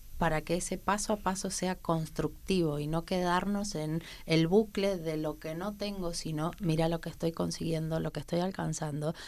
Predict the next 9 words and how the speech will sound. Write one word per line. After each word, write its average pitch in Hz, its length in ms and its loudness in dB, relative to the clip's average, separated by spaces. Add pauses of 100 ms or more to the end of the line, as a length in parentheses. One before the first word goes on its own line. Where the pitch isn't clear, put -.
(140)
desde 156 320 0
esta 160 240 -6
nueva 156 280 -6
mirada 160 520 -2
más 160 240 -8
esperanzadora". 151 880 -4
Qué 208 140 -2
bonita 214 480 0
labor 175 480 -2